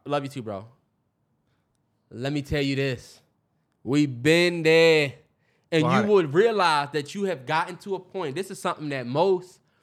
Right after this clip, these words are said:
Speaker 1: especially men that have fathers, or just as you become a, your own man or your own woman, you know, going back in the house with adults, you will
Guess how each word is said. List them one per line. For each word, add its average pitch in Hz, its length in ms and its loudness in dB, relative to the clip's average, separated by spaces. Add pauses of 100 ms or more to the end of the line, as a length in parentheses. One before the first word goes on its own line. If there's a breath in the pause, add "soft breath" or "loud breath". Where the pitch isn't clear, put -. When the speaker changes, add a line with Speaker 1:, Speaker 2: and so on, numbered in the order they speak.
(220)
Speaker 1:
especially 220 380 -4
men 185 200 -2
that 170 100 -2
have 147 200 -2
fathers, 147 680 -2 (500)
or 220 240 4
just 208 200 -4
as 185 140 -2
you 214 60 -8
become 190 320 -8
a, 170 160 -6
your 165 240 -2
own 170 320 -2
man 160 240 -2
or 151 60 -4
your 151 200 -4
own 160 300 -4
woman, 147 480 -4 (680)
you 139 140 -4
know, 123 280 0
going 185 300 -2
back 175 340 0 (640)
in 175 80 -4
the 165 80 -4
house 160 280 -2
with 151 120 -8
adults, 151 640 -4 (1160)
you 190 160 -4
will 151 340 -4